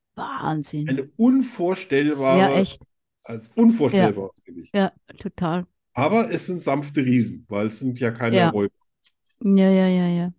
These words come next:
Speaker 1: Bei, bei dies-, bei dieser Masse, das ist ja Wahnsinn.
Speaker 2: Ja. Hammer, ne? Also bei
Speaker 1: Aha.
Speaker 2: zweihundert Tonnen, zwei Meter langen Penis, ja,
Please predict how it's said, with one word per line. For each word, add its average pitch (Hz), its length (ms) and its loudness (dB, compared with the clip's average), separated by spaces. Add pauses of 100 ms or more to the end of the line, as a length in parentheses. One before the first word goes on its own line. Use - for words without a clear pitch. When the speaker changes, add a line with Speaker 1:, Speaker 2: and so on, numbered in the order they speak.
(420)
Speaker 1:
Bei, 160 320 2
bei 175 120 6
dies-, 185 300 2
bei 151 220 -2
dieser 160 280 0
Masse, 160 500 -2 (180)
das - 120 -20
ist 156 100 -10
ja 143 120 -6
Wahnsinn. 160 440 -8 (840)
Speaker 2:
Ja. - 260 -4 (960)
Hammer, 135 280 0
ne? 120 360 -4
Also 117 160 -2
bei - 140 6
Speaker 1:
Aha. 151 60 6
Speaker 2:
zweihundert 127 420 2
Tonnen, 117 180 0
zwei 104 220 -6
Meter 113 240 -2
langen 98 240 -6
Penis, 101 400 -8
ja, - 160 -14